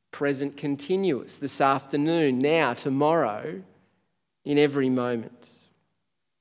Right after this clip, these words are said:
Do you know, it's a warning passage in Hebrews. We've been looking at Hebrews for a few weeks now, and this is the second warning in the book. The first is at the beginning of chapter two. It's a warning passage because the original reader,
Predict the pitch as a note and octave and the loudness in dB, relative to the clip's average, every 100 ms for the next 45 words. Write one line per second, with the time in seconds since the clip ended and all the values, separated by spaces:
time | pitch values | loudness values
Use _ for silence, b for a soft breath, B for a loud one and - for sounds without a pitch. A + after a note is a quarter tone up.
0 | _ B B - A#3 A3+ A3+ - G3 D3+ | _ B B -2 2 2 0 2 2 4
1 | G3+ A3+ D3 A2 A#2 A2 C3+ F#3 F#3+ E3 | 4 4 2 0 -6 -6 -6 -8 -8 -6
2 | C#3+ C#3 C#3+ C#3+ C3+ D3 D#3 D3 C#3+ D#3+ | -4 0 0 0 0 0 0 -2 2 2
3 | D#3 D#3+ D#3 C3+ D3+ D3 D3 C#3 C#3+ C3 | 2 0 -2 -2 -2 0 0 -2 -4 -6
4 | D#3+ D3+ C#3+ C#3+ D3 - C#3 C3 C3 - | 0 2 4 2 0 -2 0 0 -2 -6
5 | B B D#3 E3 G3+ G#3 F#3 D#3 D3+ - | B B 2 4 4 2 -2 -2 -4 0
6 | F#3+ F#3+ F#3 D#3+ C3+ D#3+ E3+ E3 C#3 C#3+ | 0 2 0 0 0 2 2 2 0 0
7 | C#3 C#3 D#3 D3 C#3+ - F#3 G3 E3 D3 | -2 0 -2 -2 -6 0 0 0 -2 -4
8 | C3+ C#3 C#3 D#3 D3+ C#3+ - D#3 C#3+ C#3+ | -4 -4 -2 0 0 -2 0 -2 -2 -6
9 | - C#3 B2+ B2+ A3+ _ _ _ _ _ | -8 -4 -4 -4 -10 _ _ _ _ _
10 | _ _ - E3 F#3+ D#3 E3 G3 A3 G3+ | _ _ -2 2 2 2 4 4 4 4
11 | F3 E3 G3+ G#3+ G#3 D#3+ C3+ - E3 - | 2 0 0 0 2 -2 -2 -2 0 2
12 | E3 - E3+ D#3+ F#3 F#3 F#3+ G3+ F#3+ D#3+ | 2 0 2 4 4 2 2 6 6 6
13 | D3+ C#3 B2+ A#2 D#3+ | 6 4 2 -2 -4